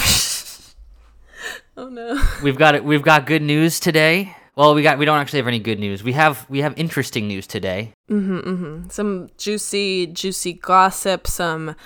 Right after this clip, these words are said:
Speaker 1: some little personal anecdotes, some horrible tragedies. Um,
Speaker 2: I think that's pretty much the news every single week.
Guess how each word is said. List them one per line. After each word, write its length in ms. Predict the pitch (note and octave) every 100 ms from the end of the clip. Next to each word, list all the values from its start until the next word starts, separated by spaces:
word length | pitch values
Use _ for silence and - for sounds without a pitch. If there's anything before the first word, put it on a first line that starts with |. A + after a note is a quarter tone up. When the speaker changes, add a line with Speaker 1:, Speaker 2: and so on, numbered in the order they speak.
| - - _ _
Speaker 1:
some 420 | - F3+ F3 E3+
little 260 | F#3 F3 F3
personal 500 | - G3+ - F#3 -
anecdotes, 680 | G3+ A3+ A3 - G#3 G3 -
some 260 | F#3 E3+ - _ _ -
horrible 560 | - G3+ G3 F#3+ F3+ F#3
tragedies. 1300 | - G#3+ A3+ A#3 A#3 A#3 A3+ A#3 A3+ G#3+ - - - - -
Um, 520 | F3+ F3 E3 D#3 E3+ D#3 -
Speaker 2:
I 140 | A2+
think 180 | D3+ D#3
that's 220 | D#3 -
pretty 220 | - D3+
much 240 | C#3+ C#3+ -
the 120 | C3+
news 240 | C3+ C3 B2
every 200 | A#2+ B2
single 360 | B2+ A2+ A2
week. 360 | G#2+ G2+ -